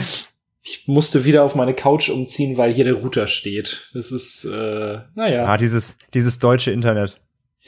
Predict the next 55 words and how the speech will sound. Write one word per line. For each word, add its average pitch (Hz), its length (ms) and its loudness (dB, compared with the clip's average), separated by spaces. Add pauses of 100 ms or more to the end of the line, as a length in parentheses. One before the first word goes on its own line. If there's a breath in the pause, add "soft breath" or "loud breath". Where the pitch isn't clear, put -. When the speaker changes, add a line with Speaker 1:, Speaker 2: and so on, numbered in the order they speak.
(580 loud breath)
Speaker 1:
Ey, 147 460 2
Speaker 2:
Macht - 180 -4
richtig 120 220 0
Spaß. 101 560 2
Speaker 1:
ich, 160 160 -16
ich - 360 -6
glaub 156 300 4
noch 143 180 0
nicht 170 220 -2
mal, 165 180 2
dass 139 220 -2
es - 160 -2
ungef-, 139 380 -6
ungefähr 139 300 -2
das - 180 -4
deutsche 135 260 2
Internet 165 300 -2
ist. 156 100 -4
Es 147 120 -4
ist - 20 -2
einfach 127 300 -6
eins 123 280 -6
und 107 80 -10
eins. - 640 -10 (1000 loud breath)
Speaker 2:
Oh 160 80 6
ja, 147 140 6
die 131 80 4
haben 131 100 2
wir 120 140 4
auch. 101 180 0
Das - 180 -10
ist, - 240 -10
äh, 98 180 -8
immer 113 200 -2
ein 101 180 -4
großer 110 280 -4
Spaß 98 380 0
mit 95 140 -10
denen. 87 240 -10 (560 loud breath)
Speaker 1:
Ja, 139 220 -2 (140)
gerade 139 280 0
wenn 139 120 2
man 139 180 2
bei 139 80 4
denen 143 220 2
irgendwie 135 280 -2
was, 117 360 -2
was 127 160 -2
ändern 139 360 0
möchte 104 220 -8
oder 104 120 -2
sowas, 101 300 -6
ist 110 120 -8
auch 107 120 -8
super. 101 680 -8